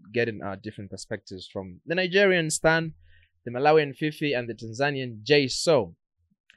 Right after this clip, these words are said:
And talking about food now, Nigerians have quite spicy food. Worse than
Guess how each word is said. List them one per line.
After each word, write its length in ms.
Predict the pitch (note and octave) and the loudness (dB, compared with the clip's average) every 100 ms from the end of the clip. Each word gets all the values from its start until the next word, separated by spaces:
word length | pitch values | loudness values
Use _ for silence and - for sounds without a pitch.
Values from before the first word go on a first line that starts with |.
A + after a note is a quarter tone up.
| _ _ - | _ _ -2
And 560 | G3 G#3+ G#3+ G#3 E3+ - | 2 4 4 6 4 6
talking 300 | F3+ - C#3+ | 2 2 0
about 300 | C3 C3+ - | 2 0 -2
food 440 | - A#3+ A3+ B2+ | -4 2 2 2
now, 440 | A2 G#2 F2+ C2 _ _ _ _ _ _ _ _ _ - | -2 -2 -2 -8 _ _ _ _ _ _ _ _ _ -10
Nigerians 760 | G#2+ A2 A#2 C#3 C3+ B2 A#2 - | -4 -2 4 6 6 4 -2 -2
have 260 | G#2 F2+ F#2 _ _ - | -2 -2 -6 _ _ -20
quite 540 | - G2+ G2 G2 - | -8 -2 -2 -2 -4
spicy 1300 | - - - - - - - - G#2+ G#2 - F2+ F2+ - _ - | -8 -8 -8 -6 -6 -8 -10 0 0 0 -2 -4 -8 -12 _ -12
food. 220 | F#2+ E2+ - _ - _ _ _ _ _ _ _ _ _ _ B3+ D4 _ _ G3+ - _ _ _ _ _ _ - | -8 -8 -12 _ -20 _ _ _ _ _ _ _ _ _ _ -20 _ _ _ _ -20 _ _ _ _ _ _ 2
Worse 320 | B2 C3 - | 8 8 6
than 480 | A2 G#2 F#2+ F2 | 2 0 -2 -8